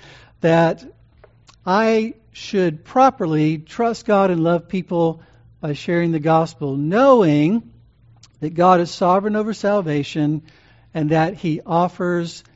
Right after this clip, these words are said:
eternal life to every person I talk to. And we're to hold those two things together. J I Packer, who I think has since, uh, has gone on to be with the Lord,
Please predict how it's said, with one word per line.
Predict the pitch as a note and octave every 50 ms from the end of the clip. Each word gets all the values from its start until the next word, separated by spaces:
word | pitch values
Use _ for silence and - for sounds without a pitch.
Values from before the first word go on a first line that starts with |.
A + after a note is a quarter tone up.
| _
eternal | - C#3+ - - F3+ E3 D#3 D3
life | C#3+ C#3 C3+ C3+ C3+ C3+ C3+ - _ _ _ _ _ _ _ _
to | - - -
every | - D3+ C#3+ C#3 D3+
person | D3 D3 - D3 C#3 C3+ - - C#3 C3 B2+ B2 B2+ A#2+ - _ _ _ -
I | D3+ C3
talk | - - - C#3 A#2+ - -
to. | - - - - - D3+ C#3+ - _ _ _ _ _ _ _ _ _ _ _ _ _ _ _ _ _ _ _ _ _ _ _ _ _ _ _ _ _ _ _ _ _ _ _ _ _ _ _ - - - _ _ _ _ _ _ -
And | E3 D#3 D#3
we're | D#3 D#3
to | D#3+ D#3
hold | - - G3 G3+ G#3 D#3+
those | D#3+ D3+ D3 -
two | - - D#3+ D#3
things | D3+ - D3 C3+ C3 C3 B2+ B2+ C3 B2 - - - - - _
together. | - - D3 C#3+ F#3 F#3+ G3+ F#3+ C#3+ A#2+ A2+ C3 B2 - _ _ - - _ - _
J | - E3+ E3+ E3+
I | E3 D#3+
Packer, | D#3+ - G3 F3+ F3 F3+ F3+ - F3+ F3 F3 F3 E3+ - _ _ _ - _ _ _ _ _
who | - F3 D3
I | C#3
think | C3+ - E3 D#3 C#3+ - - - _ -
has | D3 B2
since, | - - - F#3+ F3 A3 G#3+ - - _ _ _ _ _ _
uh, | F3 D3+ C3+ C3 C3
has | C#3+ D3 C#3+
gone | E3+ F#3 F3+
on | F3+ F3
to | D#3+ D3+
be | F3 F3
with | E3+ D#3+
the | D3 D3
Lord, | D3 E3+ F#3+ G3+ G3 F#3+ G3 F#3+